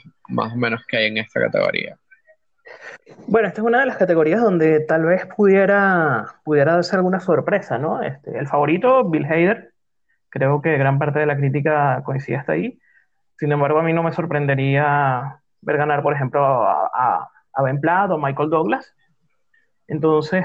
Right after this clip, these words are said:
Speaker 2: al mismo Paul Rudd, es una categoría que, que pudiera venir alguna sorpresa. El favorito, repito, y si me tocara apostar por alguno,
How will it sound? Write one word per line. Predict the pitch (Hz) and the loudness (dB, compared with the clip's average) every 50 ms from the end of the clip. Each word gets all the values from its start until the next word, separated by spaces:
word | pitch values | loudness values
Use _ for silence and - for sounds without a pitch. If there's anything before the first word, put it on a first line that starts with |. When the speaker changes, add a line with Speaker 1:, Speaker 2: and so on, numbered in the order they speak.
| - - - | -4 -6 -6
Speaker 2:
al | 151 151 | -6 -4
mismo | 147 139 160 160 156 156 - _ _ | -4 -2 -2 -2 -4 -4 -8 _ _
Paul | 170 156 156 | -2 -2 0
Rudd, | 175 185 220 226 220 - _ _ _ _ _ _ _ | 0 0 0 -2 -4 -10 _ _ _ _ _ _ _
es | 147 156 | -8 -6
una | 170 185 196 | -4 -2 -2
categoría | 196 202 190 185 165 156 151 156 175 185 | -2 -2 0 0 0 2 2 2 2 2
que, | 214 196 180 165 147 135 120 107 - _ | 2 2 2 2 2 0 -2 -4 -8 _
que | - - | -8 -8
pudiera | 147 - 151 156 175 175 208 202 180 160 | -2 2 4 4 6 6 4 2 2 2
venir | 151 151 156 151 | 2 2 2 0
alguna | 165 165 175 180 | 2 0 0 0
sorpresa. | 165 - 135 143 - 139 117 110 - - | -2 -2 -6 -6 -4 -4 -6 -4 -6 -10
El | - | -6
favorito, | - 151 147 147 139 139 143 - | -2 0 0 2 0 0 -2 -2
repito, | 185 180 170 - 180 220 - 143 | -2 -4 -4 -4 -8 -6 -4 -4
y | - - | -6 -4
si | - 143 143 | -4 -4 -2
me | 135 131 | -2 -2
tocara | 113 - 123 127 143 165 165 139 | -2 -2 -2 -2 0 0 0 0
apostar | - - - - - 131 135 156 | -2 -4 -10 -10 -10 -10 -6 -4
por | 165 160 | -2 -2
alguno, | 151 143 156 165 202 233 285 - | 0 0 0 0 0 -2 -4 -8